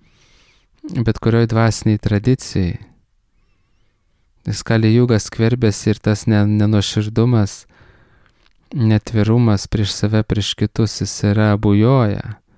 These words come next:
Dviveidystė bujoja. Tad, kad nenueit tokiais keliais,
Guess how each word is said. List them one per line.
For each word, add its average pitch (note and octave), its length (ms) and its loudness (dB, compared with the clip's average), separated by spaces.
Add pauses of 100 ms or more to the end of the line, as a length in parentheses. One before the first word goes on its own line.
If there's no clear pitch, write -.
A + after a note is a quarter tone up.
(580)
Dviveidystė A2 1000 0 (680)
bujoja. A2 640 0 (3750)
Tad, - 140 -20
kad A#2 160 -2
nenueit A#2+ 340 2
tokiais B2 400 -2
keliais, B2 460 0